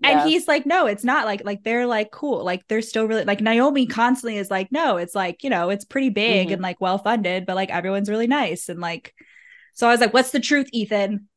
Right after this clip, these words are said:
Speaker 2: Mm.
Speaker 1: Which is
Speaker 2: Now,
Speaker 1: it?" <laughs>
Speaker 2: now's the time to also bring up the numbers thing about this whole book, which is that I'm like, I don't know how big these people are thinking that reform congregations are, but, like, at the end, it said something about, like, two thousand people signed a petition for him to be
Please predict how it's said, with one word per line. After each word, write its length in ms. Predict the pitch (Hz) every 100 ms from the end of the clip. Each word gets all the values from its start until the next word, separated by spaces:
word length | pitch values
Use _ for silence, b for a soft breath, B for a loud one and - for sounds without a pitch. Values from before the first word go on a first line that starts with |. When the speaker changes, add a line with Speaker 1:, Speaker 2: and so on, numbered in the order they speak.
| _ 175
Speaker 2:
Mm. 320 | 180 156 147
Speaker 1:
Which 280 | 262 - -
is 80 | 269
Speaker 2:
Now, 120 | 240
Speaker 1:
it?" 200 | 202 - -
<laughs> 280 | 349 - 196
Speaker 2:
now's 280 | 202 254
the 80 | 370
time 220 | 320 294 277
to 80 |
also 360 | - 165 165 202
bring 260 | 185 208 214
up 220 | 220 -
the 80 | 175
numbers 680 | 160 147 151 156 190 233 -
thing 320 | 262 262 254
about 320 | 226 240 240
this 160 | 254 247
whole 180 | 254
book, 260 | 233 254 247
which 180 | 214 202
is 100 | 180
that 140 | 175
I'm 200 | 160 160
like, 240 | 170 151 156 _ _ _
I 80 | -
don't 80 | 466 571
know 220 | 605 539 480
how 60 | 208
big 300 | 196 285 254
these 160 | 269
people 260 | - 254 240
are 80 | 226
thinking 320 | 208 233 240
that 100 | 185
reform 480 | 160 165 180 185 202
congregations 800 | 196 160 151 131 139 - 220 226
are, 320 | 247 269 320 _ _ _ _ _
but, 140 | 196 202
like, 280 | 190 175 - _ _ _
at 140 | - 226
the 100 | -
end, 220 | 208 214
it 120 | 202
said 140 | 202 185
something 220 | 202 190
about, 160 | 165
like, 160 | 156 151
two 380 | - - 254 269
thousand 600 | 214 180 196 190 202 196
people 300 | 190 180 190
signed 240 | 190 170
a 40 | 180
petition 500 | 170 - 156 180 185
for 120 | 180
him 240 | 185 175 196
to 120 | 190
be 380 | 160 160 165